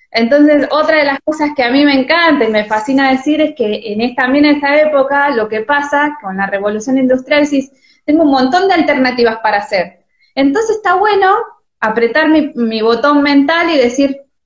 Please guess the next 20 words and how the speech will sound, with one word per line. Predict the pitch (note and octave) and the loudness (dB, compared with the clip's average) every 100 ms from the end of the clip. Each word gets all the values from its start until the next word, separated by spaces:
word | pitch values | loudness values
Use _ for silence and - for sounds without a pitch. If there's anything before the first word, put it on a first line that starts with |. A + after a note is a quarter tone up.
| _ _ _ _ _ | _ _ _ _ _
"Doy | - F#4 G#4 | -6 -2 0
de | D4 | 2
nuevo, | D4+ A4+ D#4+ G3+ F#3+ F#3+ | 2 2 2 2 0 -2
empiezo | B3 C4 F#4+ D#4+ | -2 0 0 0
de | B3+ | 2
nuevo, | A3 C#4+ F4+ B3 G3+ G3+ | 2 2 2 2 0 0
puedo | C4 | 0
elegir | C4+ B3 - | 2 0 0
un | C4 B3 | -2 0
trabajo | G3+ G#3+ - F#3+ | 0 -2 -2 -4
nuevo, | G3 C#4 D4 A3+ G#3+ | 0 0 2 2 0
puedo | A3 A3+ | -2 -2
hacer | A#3+ A#3+ | -2 0
cosas | B3+ C4 F#3+ G#3 | -2 -2 -6 -4
nuevas, | A#3 C#4 B3+ A3 G#3 - - - - | -2 0 2 0 0 -4 -12 -20 -4
puedo | E4 C#4 | 0 2
crear | A#3 A3+ D4+ C4 | 0 0 0 0
cosas | G#3+ G#3 G3+ G3 | -2 -4 -6 -6
nuevas". | G#3 G3 F#3 | -6 -4 -4
Entonces, | F#3 G3 C#4 D#4 D4+ | -4 -4 -2 -2 -2